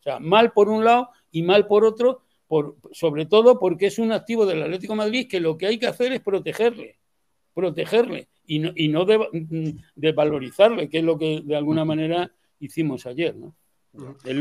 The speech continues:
Speaker 1: el
Speaker 2: Y,
Speaker 1: domingo, perdón.
Speaker 2: y en cuanto al futuro, el, el futuro del jugador portugués, ¿cómo se va a resolver, Pedro? Tú tienes mucha experiencia
Speaker 1: El futuro
Speaker 2: en todo
Speaker 1: del
Speaker 2: este tema de
Speaker 1: jugador
Speaker 2: los agentes,
Speaker 1: portugués
Speaker 2: ¿cómo lo ves?
Speaker 1: solamente, solamente tiene, desde mi punto de vista,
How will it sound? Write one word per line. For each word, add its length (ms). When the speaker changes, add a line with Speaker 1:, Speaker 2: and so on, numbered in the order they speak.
Speaker 1:
el 60
Speaker 2:
Y, 40
Speaker 1:
domingo, 320
perdón. 300
Speaker 2:
y 100
en 40
cuanto 240
al 60
futuro, 680
el, 220
el 80
futuro 320
del 120
jugador 280
portugués, 400
¿cómo 180
se 120
va 80
a 40
resolver, 380
Pedro? 240
Tú 100
tienes 200
mucha 200
experiencia 420
Speaker 1:
El 60
futuro 340
Speaker 2:
en 60
todo 100
Speaker 1:
del 80
Speaker 2:
este 100
tema 120
de 40
Speaker 1:
jugador 180
Speaker 2:
los 140
agentes, 160
Speaker 1:
portugués 220
Speaker 2:
¿cómo 120
lo 60
ves? 160
Speaker 1:
solamente, 520
solamente 600
tiene, 460
desde 360
mi 140
punto 300
de 80
vista, 400